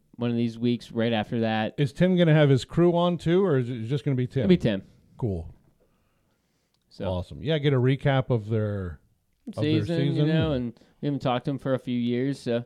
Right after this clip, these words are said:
Speaker 2: Yeah, and
Speaker 1: it's
Speaker 2: they're
Speaker 1: always nice to recap with people and, and just catch up on what's been new and what they've been doing.
Speaker 2: Yeah, and they're in prime muskie season right now.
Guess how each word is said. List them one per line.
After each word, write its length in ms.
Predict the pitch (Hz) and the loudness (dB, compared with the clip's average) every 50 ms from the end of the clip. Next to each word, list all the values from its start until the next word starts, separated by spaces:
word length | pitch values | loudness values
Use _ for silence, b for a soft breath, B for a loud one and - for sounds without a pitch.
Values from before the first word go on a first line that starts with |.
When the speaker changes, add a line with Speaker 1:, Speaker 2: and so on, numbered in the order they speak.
| - _ - | -8 _ -4
Speaker 2:
Yeah, 160 | 123 131 139 | -2 0 2
and 160 | 135 139 147 | 2 2 4
Speaker 1:
it's 60 | 151 175 | 6 6
Speaker 2:
they're 60 | 190 | 6
Speaker 1:
always 180 | 185 175 160 | 6 6 4
nice 200 | 180 170 165 160 - | 2 2 0 0 -2
to 60 | 156 | -4
recap 420 | 135 143 143 139 - 147 131 127 - | -2 -2 -2 0 0 -2 -2 -2 -2
with 140 | 131 - - | -6 -4 -4
people 300 | 143 139 131 127 123 123 | -4 -4 -2 -4 -4 -4
and, 140 | 127 123 | -4 -4
and 140 | 135 143 147 | -4 -4 -4
just 140 | 165 170 - | -4 -4 -2
catch 200 | - 208 202 - | -2 -2 0 0
up 200 | 202 151 123 - | 0 0 0 -2
on 100 | 117 117 | -6 -6
what's 180 | 120 120 - - | -6 -8 -8 -8
been 220 | - 131 127 127 | -6 -6 -4 -2
new 200 | 131 139 147 143 | -2 -2 -2 -2
and 260 | 123 110 110 110 107 | -2 -4 -4 -6 -6
what 120 | 107 110 - | -8 -6 -6
they've 120 | 117 113 | -6 -6
been 120 | 113 113 | -6 -6
doing. 280 | 110 117 123 127 120 113 - _ _ _ | -4 -4 -4 -4 -4 -6 -10 _ _ _
Speaker 2:
Yeah, 180 | 113 117 131 139 | -4 -2 0 0
and 200 | - 127 139 139 | 2 2 2 4
they're 160 | 156 147 131 | 4 4 2
in 100 | 123 101 | 2 0
prime 800 | - - 101 87 85 92 101 113 123 123 120 120 110 95 87 | 0 -2 -2 -4 -6 -4 -2 0 0 0 0 0 -2 -2 -4
muskie 340 | 90 98 104 - - 98 87 | -2 -4 -4 -4 -6 -8 -10
season 360 | - - 80 76 - 80 73 73 | -8 -10 -12 -10 -10 -10 -10 -10
right 180 | 76 80 - | -10 -12 -12
now. 280 | - 82 80 76 78 | -12 -14 -14 -14 -16